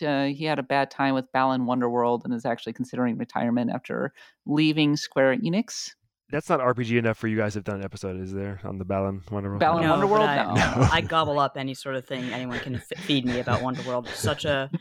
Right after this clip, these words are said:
Speaker 1: <laughs>
Speaker 3: I'm actually reading the novel associated with that game, and I'm saying to myself, "This is a perfectly competent story. Why is it not in the game?" Which makes no sense whatsoever without the context.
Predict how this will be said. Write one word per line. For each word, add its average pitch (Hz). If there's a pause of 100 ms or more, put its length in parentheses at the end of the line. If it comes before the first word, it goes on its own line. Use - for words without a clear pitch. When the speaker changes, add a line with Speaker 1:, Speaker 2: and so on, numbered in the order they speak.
Speaker 1:
<laughs> -
Speaker 3:
I'm 208
actually 302
reading 214
the 165
novel 156
associated 135
with 113
that 120
game, 127
and 135
I'm 131
saying 170
to 165
myself, 139 (540)
"This 285
is 415
a 370
perfectly 240
competent 190
story. 196
Why 147
is 294
it 247
not 147
in 170
the 139
game?" 185
Which 135
makes 170
no 214
sense 247
whatsoever 208
without 165
the 160
context. 185